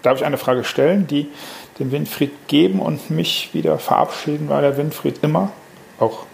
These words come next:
heute, das letzte Wort im Podcast haben wird. Meine Frage kommt diesmal aus dem, wieder ist es Konsta Puka, wieder ist es etwas, was du gesagt hast zu einem Menschen und wieder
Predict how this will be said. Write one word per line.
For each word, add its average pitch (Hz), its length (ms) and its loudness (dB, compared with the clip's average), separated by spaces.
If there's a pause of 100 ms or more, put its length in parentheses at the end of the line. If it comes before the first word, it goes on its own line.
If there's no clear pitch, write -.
(120)
heute, 139 420 2
das 127 220 -6
letzte 127 320 0
Wort 120 240 2
im 127 120 -4
Podcast - 400 -2
haben 120 160 -2
wird. 151 220 -2 (720)
Meine 180 180 2
Frage 190 260 0
kommt - 260 -4
diesmal - 300 -4
aus - 180 0
dem, 147 220 0 (1900)
wieder 165 320 4 (300)
ist 135 120 -2
es - 300 -6
Konsta 156 340 0
Puka, 170 460 -2 (480)
wieder 165 260 4
ist - 160 -2
es - 180 -8
etwas, - 300 -2
was 151 100 -4
du 131 100 -4
gesagt 135 360 0
hast - 200 -6
zu - 100 2
einem 131 240 0
Menschen 160 340 -4
und 143 160 -4
wieder 156 200 2